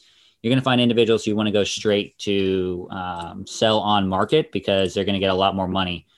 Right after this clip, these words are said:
for their property than if they decide to sell off market. So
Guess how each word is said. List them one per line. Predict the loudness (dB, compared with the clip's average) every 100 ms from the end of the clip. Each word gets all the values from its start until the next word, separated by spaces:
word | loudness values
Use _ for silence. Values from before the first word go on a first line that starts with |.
| _
for | -2
their | -2
property | 2 0 0 -2 -4 -2
than | -4 -6
if | -8 -8
they | -8
decide | -4 -6 -6
to |
sell | -4 -4
off | -2 -6 -8
market. | -12 -12 -8
So | 0 0